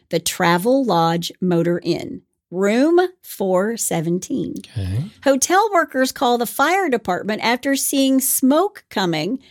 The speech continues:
Speaker 1: from inside the room. And on the outside of the door, a do not disturb sign was hanging on the doorknob.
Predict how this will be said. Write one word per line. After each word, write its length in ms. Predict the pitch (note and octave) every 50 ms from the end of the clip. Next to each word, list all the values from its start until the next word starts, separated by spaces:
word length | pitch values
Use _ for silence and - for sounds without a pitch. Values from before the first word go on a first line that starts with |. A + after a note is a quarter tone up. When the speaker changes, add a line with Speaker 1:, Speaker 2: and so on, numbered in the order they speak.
| _ _ -
Speaker 1:
from 160 | - A3+ A3 -
inside 800 | - A3 B3 C#4 D4+ E4 E4+ - - A#3+ G#3 G#3+ G#3+ A3 G#3+ G#3+
the 60 | G3+
room. 360 | G3 G3 C#3 D#2+ - - - - _ _ _ _ _ _ _ _
And 120 | - F3 F3
on 120 | D#3 D#3
the 140 | D#3 D3 D#3
outside 460 | F3 B3+ C#4 C#4 - - D#4 C#4+ C#4+ D#4
of 80 | C#4
the 80 | C#4 D4+
door, 400 | C4 D#4 D#4+ E4+ F#4 F#4 G4+ G#4 - -
a 80 | E3+
do 240 | D#3 - E3 E3+ F3
not 180 | F3 F3 - -
disturb 420 | B3 A#3+ - - D#4+ D#4 D4 B3 -
sign 540 | - - F3+ E3 D#3 D3+ C3+ B2 - F#3+ - - -
was 160 | D#3+ D#3 D#3
hanging 480 | E3 E3+ E3+ E3+ F3 F3+ F#3 F#3 F#3+
on 100 | F#3+ F#3 F#3
the 80 | F#3
doorknob. 480 | E3+ E3+ - - - - - - -